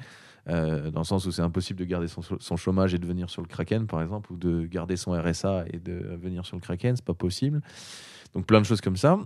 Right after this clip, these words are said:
Pour, au final, ramasser les déchets qui sont jetés par des gens qui, pas, enfin, par des, des, des gens plus ou moins inconscients, euh,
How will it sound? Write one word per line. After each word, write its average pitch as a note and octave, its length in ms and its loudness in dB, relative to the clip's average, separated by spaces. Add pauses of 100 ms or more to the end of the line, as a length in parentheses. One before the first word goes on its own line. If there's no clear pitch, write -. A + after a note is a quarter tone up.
(960)
Pour, G#3+ 500 6 (100)
au A2 100 4
final, A2+ 580 4 (140)
ramasser B2 840 4 (440)
les G#2+ 180 8
déchets G2+ 480 4 (600)
qui - 120 -2
sont C#3 220 4
jetés A#2+ 360 8
par G#2 200 6
des F2+ 100 10
gens A#2 220 6
qui, F#2+ 760 6
pas, D#2+ 200 8
enfin, D#2 240 4
par D#2+ 180 6
des, D#2+ 260 0
des, E2+ 320 4
des E2+ 160 4
gens A2 200 6
plus F#2+ 160 -2
ou F#2+ 40 4
moins F2+ 200 6
inconscients, F#2+ 640 2
euh, D2+ 240 2